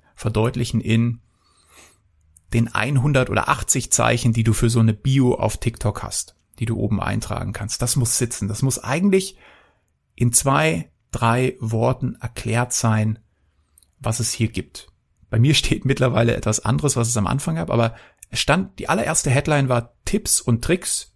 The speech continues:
zu Schule, Studium und Beruf. Hashtag eine Minute Traumberuf.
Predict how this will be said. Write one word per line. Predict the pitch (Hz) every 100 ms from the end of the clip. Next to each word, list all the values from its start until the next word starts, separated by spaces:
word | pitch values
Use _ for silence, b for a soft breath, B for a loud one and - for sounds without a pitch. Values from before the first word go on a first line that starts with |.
| -
zu | 117
Schule, | - 170 202 196 202 196 _
Studium | - - 139 139 135 -
und | 120 117 -
Beruf. | 117 110 - - _ _ _ - -
Hashtag | 139 - 147 -
eine | 107 117
Minute | 120 113 110
Traumberuf. | - 95 95 - - -